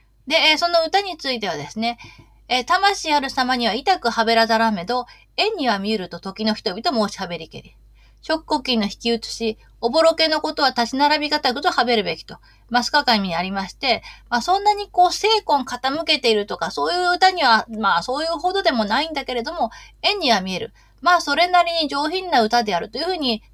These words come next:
世間の人たちは為氏の歌を言ったと。それから、まあ、食古今集は、結局、まあ、食修一首、あ、食修一首は、食古今を、まあ、真似たようなもので、まあ、そんな、こう、一般的なことではとても、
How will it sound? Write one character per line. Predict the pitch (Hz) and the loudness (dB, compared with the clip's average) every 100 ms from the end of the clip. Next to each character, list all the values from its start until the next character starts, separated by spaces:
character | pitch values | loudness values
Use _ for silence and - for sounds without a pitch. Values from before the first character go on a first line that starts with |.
| - | -8
世 | 254 | -2
間 | 226 | -2
の | 190 | -2
人 | - | -8
た | 156 143 | -10 -8
ち | - | 0
は | 311 240 | 2 2
為 | 214 226 233 | 0 2 2
氏 | 196 226 | 2 0
の | 302 | 2
歌 | 214 240 165 | 2 2 2
を | |
言 | 147 | 0
っ | - | -6
た | 208 | -8
と。 | - - _ _ _ _ _ - | -8 -12 _ _ _ _ _ -8
そ | |
れ | 320 | -4
か | 320 | 2
ら、 | 320 311 311 _ - | 4 4 0 _ 2
ま | 349 | 2
あ、 | 254 | 2
食 | 320 330 | -2 -4
古 | - 381 | -4 -4
今 | 440 381 | -2 -4
集 | - 285 226 - | -2 -2 -4 0
は、 | 269 254 - - - | 2 4 2 -10 -6
結 | 285 262 | -4 -4
局、 | - 320 320 370 233 - _ | -2 -4 -2 -2 -2 -4 _
ま | 262 220 | 0 2
あ、 | 185 | 2
食 | 240 233 302 | 0 -2 -4
修 | 320 330 | -2 0
一 | 330 - | -2 0
首、 | 233 | -2
あ、 | 185 180 | 0 -4
食 | - 233 | -4 -8
修 | - 339 359 | -6 -2 -2
一 | 349 | -2
首 | 208 | 0
は、 | 226 226 - - | 0 0 -4 -12
食 | - 359 - 339 | -4 -4 0 -2
古 | 320 | 0
今 | 269 240 - | -2 -2 2
を、 | 311 254 | 2 4
ま | 233 | 4
あ、 | 175 | 2
真 | 226 | 0
似 | 214 240 | -2 -2
た | |
よ | 285 359 | 0 0
う | 330 | 0
な | 180 | -2
も | 185 | -6
の | 185 | -10
で、 | 151 - _ _ _ - | -10 -14 _ _ _ -8
ま | 240 | -6
あ、 | |
そ | 226 214 | -4 -2
ん | 277 | 2
な、 | 359 | 2
こ | 359 339 330 285 277 269 254 | 4 6 6 6 4 4 4
う、 | |
一 | 240 233 | 2 0
般 | 311 320 | -2 0
的 | 339 339 | -2 -2
な | 330 | -4
こ | 339 | -4
と | 330 | -4
で | 247 | -2
は | 220 | -2
と | 196 | -4
て | 294 | -2
も、 | 320 302 | 0 -2